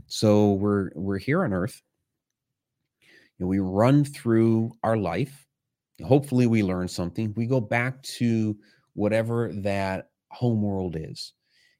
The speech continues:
And that's, that's what I always refer to it. People refer to it as heaven. Some people refer to it as Summerland, whatever, whatever it is.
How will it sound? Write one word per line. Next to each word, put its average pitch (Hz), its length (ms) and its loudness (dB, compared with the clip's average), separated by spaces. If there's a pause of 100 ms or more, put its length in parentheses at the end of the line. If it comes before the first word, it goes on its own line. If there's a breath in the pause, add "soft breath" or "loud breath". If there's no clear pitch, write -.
And 104 200 0
that's, 147 260 2
that's 151 220 0
what 107 120 2
I 101 100 4
always 98 240 0
refer 90 280 -4
to 90 120 -6
it. 92 100 -4
People - 320 -12
refer 76 340 -12
to 78 240 -8
it 76 120 -10
as 76 420 -12
heaven. 107 520 0
Some 80 160 -12
people 78 220 -8
refer 80 320 -8
to 80 200 -8
it 76 80 -8
as 76 100 -12
Summerland, 113 500 -4
whatever, 117 600 -2
whatever 90 640 -8
it 80 80 -6
is. 80 320 -6